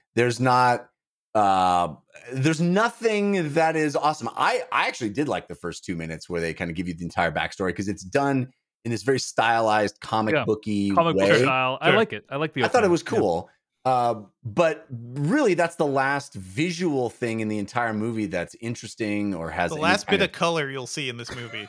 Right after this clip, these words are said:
Speaker 3: Yeah.
Speaker 1: True. And really, the only thing that makes this movie watchable, I think, is just the inherent movie stardom of Sylvester Stallone and seeing him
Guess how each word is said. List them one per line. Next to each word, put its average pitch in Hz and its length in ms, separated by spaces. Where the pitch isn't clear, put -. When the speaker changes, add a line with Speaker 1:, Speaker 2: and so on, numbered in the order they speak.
Speaker 3:
Yeah. 113 240
Speaker 1:
True. 151 540
And 170 140
really, 226 280
the 190 220
only 196 400
thing 151 500
that 110 320
makes 120 360
this 131 160
movie 120 280
watchable, 113 540
I 123 80
think, 127 500
is 101 340
just 107 200
the 110 100
inherent 101 580
movie 113 320
stardom 98 680
of 82 480
Sylvester 87 460
Stallone 71 560
and 90 140
seeing 131 280
him 110 460